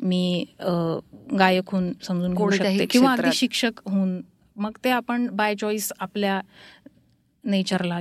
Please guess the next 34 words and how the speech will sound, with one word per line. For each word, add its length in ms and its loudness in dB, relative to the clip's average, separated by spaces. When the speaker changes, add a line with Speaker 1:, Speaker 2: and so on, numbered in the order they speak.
Speaker 1:
किंवा 220 -6
आपल्याला 440 -8
कशात 260 -6
इंटरेस्ट 520 2
आहे 280 -4
आणि 180 -6
Speaker 2:
बरोबर. 320 0
Speaker 1:
कशात 220 2
Speaker 2:
आपापल्या 220 4
Speaker 1:
आप-, 60 -2
Speaker 2:
क्षेत्रामध्ये 540 2
Speaker 1:
करेक्ट, 160 0
Speaker 2:
ते 40 0
Speaker 1:
आपण 160 2
हे 100 4
करू 100 0
Speaker 2:
गरजेचंच 120 -2
Speaker 1:
शकतो. 220 -6
Speaker 2:
आहे. 80 -4
Speaker 1:
पण 120 -2
Speaker 2:
हां. 380 -8
Speaker 1:
मूळ, 240 6
अ, 320 -4
मला 240 -8
असं 160 -8
वाटतं 300 -10
की 160 -10
हे 180 2
मला 200 -2
करायला 460 -2
आवडणार 400 -2
आहे 200 -6
आणि 140 0
त्याच्यात 240 0